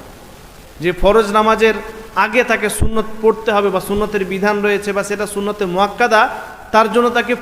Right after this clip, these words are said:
পড়তেই হবে, এরকম বিধান নেই, বরং হাদিস এর বিপরীত। একামত হয়ে যাবে, তখন আপনি আর সুন্নত শুরু করবেন না।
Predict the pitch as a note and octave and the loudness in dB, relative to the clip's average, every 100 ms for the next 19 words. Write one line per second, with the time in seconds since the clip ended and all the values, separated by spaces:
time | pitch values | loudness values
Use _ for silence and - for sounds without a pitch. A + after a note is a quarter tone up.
0 | A3+ A#3 A#3 D4 D#4 B3+ A#3+ C4 D#4+ - | 2 2 2 0 2 2 4 2 0 -10
1 | - - - A#3 A3+ A3 G3+ F#3+ G3 A3 | -16 -12 0 0 0 -2 -2 -2 2 4
2 | C#4 C4+ - - F3 G#3 E3+ C#3+ G3 B3 | 4 0 -10 -6 0 2 2 2 4 4
3 | E4+ D#4 - E3 G#3 G#3+ - - G3+ F#3+ | 2 -4 -2 -2 -2 -6 -12 -4 -2 0
4 | G#3+ G#3 E3 B2+ - - - - - - | -2 -2 -2 -2 -10 -18 -20 -20 -20 -20
5 | - - - - - - G3 G#3 F#3+ G#3 | -20 -20 -20 -20 -20 -4 -2 2 2 2
6 | G3+ G#3 G#3 A3+ D4+ E4+ - - - F3 | 2 2 2 4 2 0 -10 -14 -6 -2
7 | G3+ G3+ F#3+ A3+ D#4 F4+ - - - - | 2 2 2 2 0 -2 -10 -18 -20 -20
8 | - - - - - - G3+ G#3 G#3 G3+ | -20 -20 -20 -20 -10 2 2 2 -2 -2
9 | G3+ - A3+ A3+ F#3 C#3+ B2+ A2 | -2 -4 -4 -2 -2 -2 -4 -8